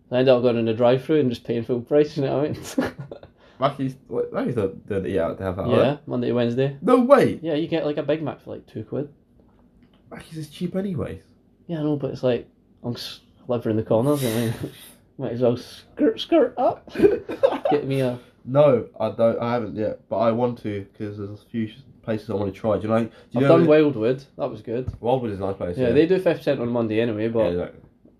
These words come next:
Speaker 1: Tuesday to Wednesday now has been added on. But I got a pizza from there. It was a disappointing.
Speaker 2: What, Wildwood?
Speaker 1: Yeah.
Speaker 2: I, I, bruv, I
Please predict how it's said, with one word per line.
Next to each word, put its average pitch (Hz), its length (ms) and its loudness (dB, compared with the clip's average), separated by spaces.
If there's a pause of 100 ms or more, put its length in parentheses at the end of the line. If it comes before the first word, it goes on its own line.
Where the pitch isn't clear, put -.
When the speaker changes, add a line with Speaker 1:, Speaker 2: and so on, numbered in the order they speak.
(180)
Speaker 1:
Tuesday 127 340 -2
to 117 60 0
Wednesday 113 360 0
now 127 80 -2
has 117 100 -4
been 113 140 -8
added 107 240 -4
on. 120 260 -4 (120)
But 123 280 0
I 135 120 -4
got 175 120 2
a - 60 -2
pizza 175 380 -8
from 113 100 -10
there. 104 140 -12
It - 100 -20
was 113 100 -16
a 113 80 -12 (1040)
disappointing. 110 540 -6 (800)
Speaker 2:
What, 101 240 0
Wildwood? - 480 0
Speaker 1:
Yeah. - 460 -10 (200)
Speaker 2:
I, - 60 -14
I, - 300 -10 (100)
bruv, 101 240 -2 (320)
I 90 100 -12